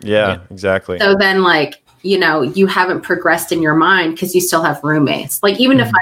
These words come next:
Speaker 3: bought a house, when I was looking to buy a house in the Bay Area, I was like, "Well, I need to have three roommates in order to make the bills."
Speaker 1: <laughs> Yeah,
Speaker 2: Oh.
Speaker 1: which doesn't
Speaker 2: Yeah.
Speaker 1: sound ideal, yeah, for having a family. I see what you're saying. Yeah,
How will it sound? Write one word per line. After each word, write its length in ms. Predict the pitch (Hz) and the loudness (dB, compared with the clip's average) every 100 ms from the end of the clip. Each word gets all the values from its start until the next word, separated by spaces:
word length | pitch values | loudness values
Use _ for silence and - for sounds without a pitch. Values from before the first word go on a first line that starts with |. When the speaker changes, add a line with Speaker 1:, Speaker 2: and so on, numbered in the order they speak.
| 185 | 0
Speaker 3:
bought 120 | 180 | -2
a 20 | 156 | 0
house, 460 | 165 151 165 - - - | 0 2 0 -6 -14 -12
when 120 | - 190 | -2 0
I 60 | |
was 160 | 185 190 | 0 0
looking 200 | 180 185 | 0 0
to 60 | 175 | 0
buy 180 | 156 151 | 0 0
a 40 | |
house 240 | 151 151 | -2 -4
in 60 | 160 | -8
the 80 | 156 | -2
Bay 180 | 143 151 | 0 2
Area, 400 | 170 139 135 - - - | 2 2 0 -4 -18 -6
I 40 | 170 | -4
was 80 | 175 | -2
like, 140 | 175 | 2
"Well, 120 | 180 | 2
I 120 | 180 | 4
need 120 | 185 180 | 2 0
to 60 | |
have 160 | 160 143 | -2 -4
three 220 | - 165 | 0 2
roommates 500 | 156 156 151 123 - | 4 4 2 0 0
in 80 | 165 | 2
order 180 | 147 147 | 2 2
to 100 | 165 | 0
make 160 | 135 | 0
the 60 | - | -2
bills." 440 | - - - - _ - | -8 -6 -8 -10 _ -2
Speaker 1:
<laughs> 0 | |
Yeah, 1300 | 123 107 175 170 202 160 - - 117 - 110 107 92 | 0 2 0 0 -2 -4 -6 -12 -10 -2 0 2 0
Speaker 2:
Oh. 40 | |
Speaker 1:
which 220 | 113 - | -2 -2
doesn't 240 | 127 123 113 | -2 0 0
Speaker 2:
Yeah. 60 | |
Speaker 1:
sound 200 | 117 107 | -2 0
ideal, 380 | 104 95 104 95 | -2 0 2 2
yeah, 200 | 98 92 | 4 0
for 100 | 98 | 0
having 200 | 95 92 | 0 2
a 20 | |
family. 460 | 120 92 87 85 80 | 2 0 -6 -8 -6
I 80 | 90 | -6
see 160 | - | -4
what 40 | 90 | -2
you're 80 | 87 | -2
saying. 340 | 90 85 80 - - - - - | 0 0 -2 -8 -20 -20 -20 -2
Yeah, 320 | 151 156 | 0 0